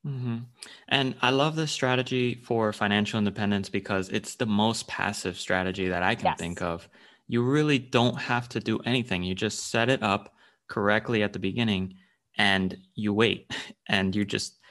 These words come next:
Speaker 1: continue to work and you kinda optimize other parts of your life, or you just get into a hobby, you do things that you love while the money is growing for you in the background.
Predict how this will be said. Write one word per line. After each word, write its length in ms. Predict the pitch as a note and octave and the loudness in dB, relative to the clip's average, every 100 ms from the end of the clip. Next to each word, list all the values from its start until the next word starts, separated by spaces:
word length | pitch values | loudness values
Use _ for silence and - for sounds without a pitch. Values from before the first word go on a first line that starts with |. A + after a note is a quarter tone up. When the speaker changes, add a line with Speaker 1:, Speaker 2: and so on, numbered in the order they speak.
| - _ | -20 _
Speaker 1:
continue 380 | - A#2 B2+ B2 | 0 2 4 4
to 140 | B2 C3 | 4 2
work 480 | A#2+ A#2+ A#2 A#2 G#2 | 6 6 6 6 4
and 160 | G2 | 2
you 80 | G2+ | 0
kinda 240 | A2+ A#2 | 2 2
optimize 600 | - G#2+ - G#2 G#2 G#2 - - | 2 0 2 2 2 0 -4 -2
other 200 | B2+ C3 | 2 2
parts 300 | B2 G#2+ F#2+ | 2 0 0
of 100 | G2 | -2
your 120 | G2 | 0
life, 400 | F#2 F2+ F#2 - | 2 2 0 -4
or 220 | F2 F2+ F2+ | -2 0 0
you 140 | F#2+ | 0
just 340 | F#2+ F#2 - - - _ - | -2 -4 -6 -18 -20 _ -4
get 140 | G#2 | -2
into 280 | G2 G2+ A2 | 0 0 2
a 60 | A#2+ | 4
hobby, 340 | D#3+ D#3+ D3 | 4 4 4
you 320 | C#3 C3 A2+ | 2 2 0
do 160 | A2+ A#2 | 0 0
things 300 | A#2 A2 G#2+ | 2 0 2
that 180 | G2 - | -2 0
you 80 | |
love 300 | A2+ A#2+ A2+ - - - _ | 4 4 2 -2 -20 -20 _
while 360 | A#2 A#2 A2+ A2+ | 2 4 6 4
the 80 | G#2+ | 4
money 480 | G#2 G#2+ G#2+ G2 | 4 4 4 0
is 160 | G2 F#2 | -4 -4
growing 400 | - G#2 G2+ F#2+ | 0 2 2 0
for 300 | - A2 G#2+ | -4 -2 0
you 180 | G2 F2+ | 0 -2
in 80 | F2 | -4
the 80 | |
background. 640 | F2 F#2+ G2 F#2 E2+ E2+ | 0 0 0 -2 -4 -6